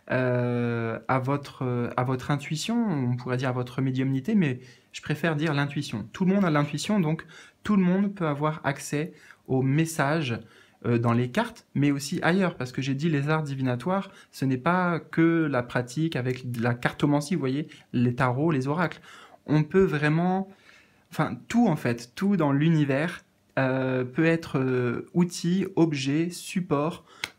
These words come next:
euh, pour pratiquer les arts divinatoires ou la guidance. Voilà. Donc, euh, vraiment, si, si ça vous intéresse, voilà, je, cette, cette, euh,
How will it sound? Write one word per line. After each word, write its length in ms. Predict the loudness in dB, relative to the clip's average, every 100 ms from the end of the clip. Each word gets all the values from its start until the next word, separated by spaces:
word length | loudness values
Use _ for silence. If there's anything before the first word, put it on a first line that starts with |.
| -2
euh, 320 | 0 0 -2
pour 520 | -2 0 2 2 -2
pratiquer 540 | -2 -4 -4 0 2 2
les 160 | 2
arts 80 | 0
divinatoires 480 | 0 0 2 0 0
ou 60 |
la 100 | 0
guidance. 560 | 0 -2 -4 -6 -12 -16 -14 -14 -14 -10
Voilà. 440 | -2 0 -2 -4 -16 _ _ _ _ _ _ _ _ -20 -20 -20 -20 -18 -20 -20 -20 -20 -20 -20 -20 -10
Donc, 400 | 2 4 4 4
euh, 560 | 4 4 2 2 2 0 -4 -12 -16 -20 -4
vraiment, 380 | 0 4 4 2
si, 460 | 0 -4 -2 -2 -4
si 200 | -4 -2
ça 140 | 0
vous 200 | 2 2
intéresse, 420 | 2 0 0 0
voilà, 240 | -2 -2 -2
je, 300 | -4 -4 -6
cette, 460 | -8 -4 -2 -2
cette, 260 | -4 -4 -2
euh, 260 | 0 0